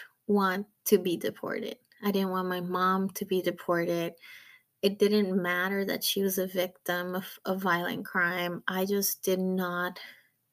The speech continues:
want to talk to them. I didn't have anything to say to them, but still, I just, I wanted to just kind of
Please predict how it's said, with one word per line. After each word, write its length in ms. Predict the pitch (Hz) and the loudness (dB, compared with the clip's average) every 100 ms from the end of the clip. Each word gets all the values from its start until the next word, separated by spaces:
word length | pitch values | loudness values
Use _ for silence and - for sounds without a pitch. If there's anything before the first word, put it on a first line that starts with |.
| _ _ _ _ - | _ _ _ _ 0
want 300 | 196 170 170 | 2 2 -2
to 80 | 202 | -6
talk 280 | - 175 - | -6 -8 -8
to 120 | - | -6
them. 220 | - 170 - - _ _ - - - - - _ - | -6 -6 -8 -20 _ _ -20 -20 -20 -20 -20 _ 2
I 40 | |
didn't 160 | 269 285 | 6 8
have 160 | 254 220 | 10 10
anything 300 | 220 220 208 | 10 8 4
to 120 | - | 2
say 300 | - 254 294 | 4 4 6
to 100 | 175 | 4
them, 380 | 147 156 185 190 | 4 0 -2 0
but 360 | 170 165 - 196 - _ _ _ - | 0 0 -2 -6 -12 _ _ _ -2
still, 380 | - - 233 - | 2 4 4 2
I 160 | 165 | 0
just, 240 | 202 202 - | 2 0 0
I 160 | 190 190 _ _ _ _ - | -4 -6 _ _ _ _ 0
wanted 400 | 202 196 208 208 | 6 6 6 2
to 100 | 202 | 0
just 220 | 180 - | -2 -4
kind 240 | - 190 | -2 -2
of 220 | 190 185 | 0 -2